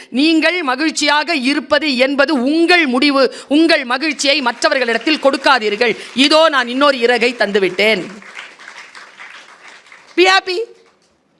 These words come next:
ப்ராப்ளம் தானே? என்ன ப்ராப்ளம்? என்ன ப்ராப்ளம்ங்கிறத புரிஞ்சுக்கோ.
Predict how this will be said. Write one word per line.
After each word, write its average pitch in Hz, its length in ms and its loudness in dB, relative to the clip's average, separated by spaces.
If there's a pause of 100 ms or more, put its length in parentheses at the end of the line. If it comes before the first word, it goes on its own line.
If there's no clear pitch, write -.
(500)
ப்ராப்ளம் 302 400 0
தானே? 269 320 -2 (380)
என்ன 247 240 0
ப்ராப்ளம்? 320 480 0 (340)
என்ன 330 280 2
ப்ராப்ளம்ங்கிறத 285 640 -2
புரிஞ்சுக்கோ. 311 480 -2